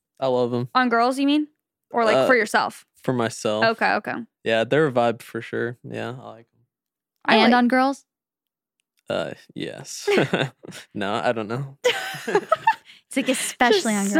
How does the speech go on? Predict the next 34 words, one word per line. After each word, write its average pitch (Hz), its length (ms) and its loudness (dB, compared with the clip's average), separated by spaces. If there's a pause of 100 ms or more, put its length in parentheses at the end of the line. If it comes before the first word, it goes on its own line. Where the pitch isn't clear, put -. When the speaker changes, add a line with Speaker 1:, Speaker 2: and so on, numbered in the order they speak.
Speaker 3:
girls. 247 100 2
Speaker 2:
nervous. 214 480 -2
Speaker 3:
<laughs> 175 180 -10
Uh, 466 960 2
yeah, 370 420 4
whatever 403 260 2
you 370 120 2
say. 269 360 -2 (320)
Speaker 1:
<laughs> - 340 -20
Speaker 3:
Pete 320 200 2
Davidson 247 480 2
is 190 140 0
hot. 185 340 2 (400)
I 220 80 4
would 214 80 2
have 202 180 2
to, 190 280 0
uh, - 40 -2
one 196 160 0
hundred 190 180 0
percent 175 180 -2
agree 165 220 -2
with 160 100 -6
that. - 280 0
Speaker 2:
Ew, 240 240 2
really? 220 440 0
Speaker 3:
Yes. - 560 -10 (1500)
Speaker 2:
Wait. 147 340 -4
Speaker 3:
What 294 60 -2
do 311 60 2
you 269 60 -2
think, 202 200 -4
Cole? 196 220 -2 (480)
Speaker 1:
Yes, 113 580 0